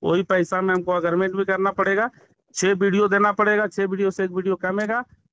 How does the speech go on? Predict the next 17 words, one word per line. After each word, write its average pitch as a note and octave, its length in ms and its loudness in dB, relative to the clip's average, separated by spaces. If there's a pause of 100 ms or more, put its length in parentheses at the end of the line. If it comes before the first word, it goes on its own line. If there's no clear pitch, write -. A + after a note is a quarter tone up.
(240)
जैसे F#3 200 0
क्या A#3+ 220 -2
है A#3 100 -2
ना, F3 240 -2
हमारा A3 220 -2
pressure A#3+ 440 -2
है A#3+ 100 -2
कि A#3+ 100 -2
हाँ A3+ 220 0
video A3+ 280 -2
काम G#3+ 260 -2
कराइए, D#3 360 -2 (640)
छह A3+ 160 2
वीडियो A3+ 320 2
का A3 140 2
option A3+ 300 2
रहेगा, A3+ 400 2